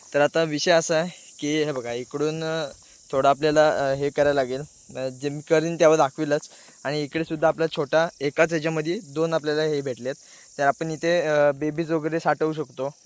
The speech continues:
<clears throat> म्हणजे, अ, किंवा इथे ब्रीडिंग पेअर आणि इकडे बेबीज आपण साठवू शकतो. तर, अ, हे थोडे होल्स आहेत इथे, इथे आहेत, इथे आहेत, इथे.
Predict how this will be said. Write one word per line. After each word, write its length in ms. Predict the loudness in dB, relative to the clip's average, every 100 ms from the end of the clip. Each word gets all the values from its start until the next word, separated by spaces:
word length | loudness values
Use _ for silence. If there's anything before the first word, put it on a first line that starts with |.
| -4
<clears throat> 20 |
म्हणजे, 680 | -2 -2 -6 -6 -2 0 2
अ, 200 | 2 0 _ -20 -20 -6
किंवा 300 | 4 6 6
इथे 300 | 2 -2 -2
ब्रीडिंग 380 | -2 -4 -6 -6
पेअर 260 | -2 0 0 -6 -12
आणि 160 | -10
इकडे 220 | -8 -4 -4
बेबीज 320 | -4 -6 -6
आपण 180 | -6 -6
साठवू 260 | -8 -8
शकतो. 360 | -10 -12 -10 -12 -12 -20 -16 -6
तर, 120 | -2
अ, 200 | 0 -2
हे 180 | -6 -8 -6
थोडे 300 | -4 -4 -4
होल्स 400 | -4 -4 -2 0
आहेत 160 | 0 -2
इथे, 440 | -4 -4 -4 -20 -20 -20
इथे 300 | -16 -4 -2
आहेत, 100 | -2 -4 -10
इथे 280 | -10 -4 -4
आहेत, 120 | -4 -8 -20 -20 -20 -16
इथे. 440 | -14 -6 -4 -4